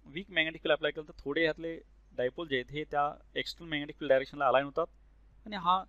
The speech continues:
substance थोडी magnetic dipole moment दाखवतो.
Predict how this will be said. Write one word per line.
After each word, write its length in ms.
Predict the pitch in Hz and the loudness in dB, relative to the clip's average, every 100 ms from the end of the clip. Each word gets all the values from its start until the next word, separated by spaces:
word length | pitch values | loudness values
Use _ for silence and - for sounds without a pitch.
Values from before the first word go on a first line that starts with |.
| - - - | -14 -20 -10
substance 340 | 151 - 170 | -8 -8 -8
थोडी 200 | 151 147 | -6 -6
magnetic 440 | 151 135 135 143 160 | -4 -6 -6 -10 -2
dipole 240 | 131 123 139 | 0 2 -2
moment 180 | 139 127 | -6 -2
दाखवतो. 420 | 113 147 - | -2 -2 -10